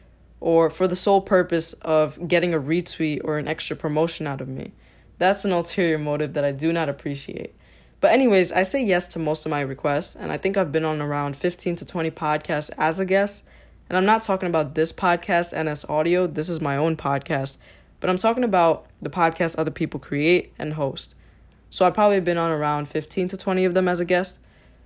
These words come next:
Some of those have been video and audio, while others have just been audio. Now, you can look up my name and you can look up different podcasts.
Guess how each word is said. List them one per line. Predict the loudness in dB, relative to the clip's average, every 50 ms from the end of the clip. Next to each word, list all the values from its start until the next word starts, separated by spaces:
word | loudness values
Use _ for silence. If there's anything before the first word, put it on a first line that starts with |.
| _ _ _ _
Some | -4 0 2 2 4
of | 2 2 2
those | 4 6 6 6 4 2 -2 -8 -12 _ _ -8
have | -4 -2 -2 0
been | 0 0 0 0
video | -2 0 2 4 4 4 4
and | 2 0 -2 -2 0
audio, | 0 0 2 2 2 2 2 2
while | 4 2 2 2
others | 2 0 -2 -2 -2 -4 -4
have | -6 -6
just | -6 -8 -8 -6 -8
been | -8 -8 -4 0
audio. | 2 4 4 4 4 4 4 4 2 -2 -8 -20 _ _ -20 _ _ _
Now, | -6 -4 -2 -2 -2 -2
you | -2 -4 -6 -6
can | -6 -6 -6 -6 -2
look | -2 -2 -2 0 0
up | 0 0 0 -4 _
my | -6 -6 -4 -4
name | -2 -2 0 0 0 0 -2 -2
and | -4 -4
you | -6 -8
can | -8 -8 -8 -6
look | -6 -6 -6
up | -8 -8 -8 -8
different | -10 -10 -8 -8 -12 -10
podcasts. | -6 -4 -2 -2 -2 -4 -6 -6 -4 -4 -4 -4 -6 -10